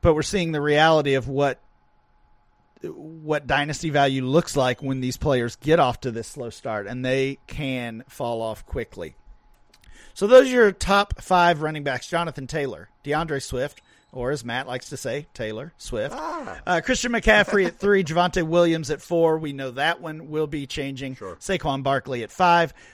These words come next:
Speaker 1: When we come back, we will hit on the next five running backs in our brand new Dynasty A D P.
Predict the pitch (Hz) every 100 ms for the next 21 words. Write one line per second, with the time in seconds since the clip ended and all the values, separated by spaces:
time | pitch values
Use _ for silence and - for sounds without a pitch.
0 | _ 160 226 247 220 208 175 160 151 -
1 | 135 170 180 160 143 131 165 170 - 127
2 | 123 123 139 190 - - 170 135 113 107
3 | - 147 135 127 117 107 104 - 113 113
4 | 123 131 131 120 107 104 _ - 104 98
5 | - 113 95 - 101 92 85 - 80